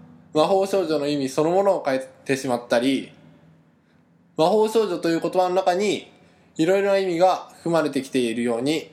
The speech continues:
感じます。同じ言葉なのにもかか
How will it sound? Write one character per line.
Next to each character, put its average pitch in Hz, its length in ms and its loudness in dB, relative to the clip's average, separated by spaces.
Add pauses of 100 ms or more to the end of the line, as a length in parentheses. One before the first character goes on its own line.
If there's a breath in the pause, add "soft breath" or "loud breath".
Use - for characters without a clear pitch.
感 117 180 -2
じ 107 100 -6
ま 101 120 -4
す。 - 460 -14 (1400)
同 165 180 2
じ 220 100 -2
言 226 120 2
葉 233 200 0
な 214 80 -2
の 185 80 -2
に 170 80 -2
も 156 120 -2
か - 160 -12
か 170 80 2